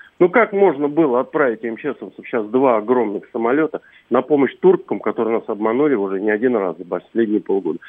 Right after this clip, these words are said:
В последнюю очередь надо помогать сейчас им. Поверьте, я, я в этом, в сторону Турции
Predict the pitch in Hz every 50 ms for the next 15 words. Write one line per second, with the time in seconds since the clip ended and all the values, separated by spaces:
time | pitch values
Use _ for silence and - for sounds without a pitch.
0 | - - - - - - - - 180 175 - - 208 202 226 247 233 208 233 240
1 | 240 190 - 226 180 - - - 127 101 104 - 110 107 92 - - - 101 95
2 | 98 98 92 82 80 80 - - - - _ - - _ _ _ _ _ - -
3 | - - - - - 165 190 208 180 147 - - 139 139 180 185 180 - - -
4 | - - _ - 113 131 175 185 185 175 135 107 135 170 165 - 143 139 139 139
5 | 135 127 - - - 170 156 156 151 151 143 - 180 170 - - - 151 110 110
6 | 110 147 156